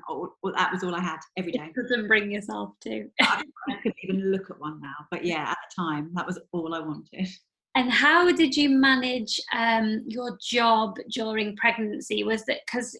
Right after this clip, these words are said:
Speaker 2: if you were traveling and going to lots of parties and stuff before, did you have to sort of, like, tailor that a little bit, or did you try and keep up with it?
Speaker 1: Yeah, with my first pregnancy,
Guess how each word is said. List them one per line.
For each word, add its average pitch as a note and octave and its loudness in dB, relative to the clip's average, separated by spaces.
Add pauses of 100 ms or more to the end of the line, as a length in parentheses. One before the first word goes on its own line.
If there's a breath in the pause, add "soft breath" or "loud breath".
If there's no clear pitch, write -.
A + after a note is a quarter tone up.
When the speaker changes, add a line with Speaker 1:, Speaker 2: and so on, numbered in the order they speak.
Speaker 2:
if C4+ 2
you C#4 4
were C#4+ 0
traveling B3 2
and A3+ -2
going A3 0
to A3+ -6
lots A3 -2
of A3+ -12
parties A3+ 2
and G#3+ -4
stuff G#3+ -6
before, A3+ -2
did A3+ -8
you A3+ -4
have A3 -2
to A3+ -12
sort - -6
of, A3+ -8
like, A3+ 0 (500 soft breath)
tailor B3+ 4
that G3+ 0
a - -8
little G#3 -8
bit, G3+ -8
or G#3 -6
did G#3 -14
you A3 -12
try C4 -8
and G#3+ -6
keep - -8
up A#3 -12
with A3 -10
it? - -16 (220)
Speaker 1:
Yeah, D#4 -2
with G4+ 0
my A4+ -2 (220)
first F4 0
pregnancy, F3+ -8